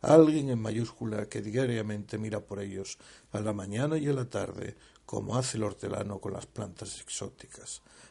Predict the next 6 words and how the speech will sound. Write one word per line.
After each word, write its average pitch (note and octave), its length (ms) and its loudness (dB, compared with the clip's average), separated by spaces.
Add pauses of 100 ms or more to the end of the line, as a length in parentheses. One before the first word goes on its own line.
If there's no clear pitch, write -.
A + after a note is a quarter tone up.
Alguien C#3 500 4
que A2 160 -6
les G2+ 180 -2
confiere - 560 -6
su - 160 -10
estatura. - 540 -12